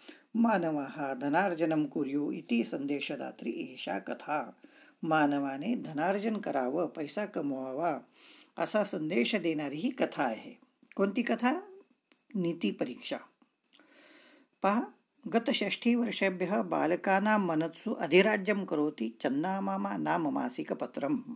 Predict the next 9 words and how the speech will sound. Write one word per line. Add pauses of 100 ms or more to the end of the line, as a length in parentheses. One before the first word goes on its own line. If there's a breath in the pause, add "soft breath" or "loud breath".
(2750 soft breath)
प्रिंट
मीडियाच्या
क्षेत्रामध्ये (1300)
दैनिक
आहे, (720)
साप्ताहिक
आहे, (500 soft breath)
पाक्षिक
आहे,